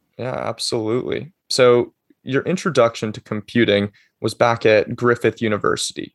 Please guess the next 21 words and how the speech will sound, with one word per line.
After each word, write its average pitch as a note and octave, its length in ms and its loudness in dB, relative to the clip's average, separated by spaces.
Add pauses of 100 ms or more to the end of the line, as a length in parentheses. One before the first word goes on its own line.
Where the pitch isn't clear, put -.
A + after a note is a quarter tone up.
or - 80 -4
at - 60 -2
least - 320 -2
as A2 180 2
I A2 120 4
understand G#2 440 0
it G2+ 200 0
in G#2 260 -6
your G#2+ 160 -2
formal A2+ 500 0
introduction. - 640 -6 (600)
You B2+ 100 2
ended F3 220 4
up F#3 100 4
actually C#3 320 2
leaving E3 420 0
the A#2+ 60 0
university G#2+ 800 0
to - 160 -10
work A2+ 260 -2
full-time A#2+ 800 0